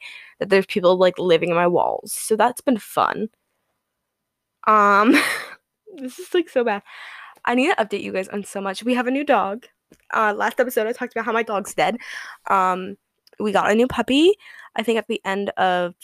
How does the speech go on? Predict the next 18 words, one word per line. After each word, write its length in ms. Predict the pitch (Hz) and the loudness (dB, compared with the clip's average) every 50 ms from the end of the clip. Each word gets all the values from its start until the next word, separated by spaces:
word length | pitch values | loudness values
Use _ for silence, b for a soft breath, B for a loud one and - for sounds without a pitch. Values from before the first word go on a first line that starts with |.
| - | -12
last 460 | - 208 196 190 185 196 208 - - - | -8 -4 0 2 2 2 0 -2 -4 -2
month. 340 | 311 330 359 381 - - - - - - _ - | -2 0 -2 -4 -6 -12 -20 -18 -18 -14 _ -6
It 120 | 240 240 | -6 -4
was 160 | 247 254 - | -2 -2 0
either 200 | 302 294 339 349 | 0 0 2 2
the 80 | 339 294 | 2 2
end 160 | 233 240 247 | 2 2 0
of 100 | 240 214 | -2 -2
January 720 | - 214 214 214 214 208 208 208 208 202 202 202 202 196 - | -2 0 0 2 2 2 2 2 2 2 2 2 2 0 0
or, 520 | - - 185 185 185 185 180 180 - - - | -2 -2 0 0 2 2 2 0 0 0 0
um, 560 | 175 175 170 170 175 170 165 170 165 170 170 - _ _ _ _ _ _ _ _ _ _ _ _ _ _ _ _ _ _ _ _ _ _ - - - _ _ - | 0 0 0 0 -2 -2 -4 -6 -8 -10 -12 -14 _ _ _ _ _ _ _ _ _ _ _ _ _ _ _ _ _ _ _ _ _ _ -12 -12 -12 _ _ -6
beginning 320 | 214 208 214 202 202 196 | -2 0 2 2 2 2
of 80 | 180 - _ _ _ - | -2 -2 _ _ _ 2
February, 640 | 175 180 196 240 - 311 349 381 403 415 427 427 | 2 2 2 2 2 4 6 6 8 8 6 6
beginning 340 | 359 277 262 220 214 220 208 | 6 4 4 4 4 4 4
of 100 | 202 208 | 2 0
this 180 | 233 254 - - | -4 -6 -4 -4
month, 160 | 359 392 403 | -6 -4 -4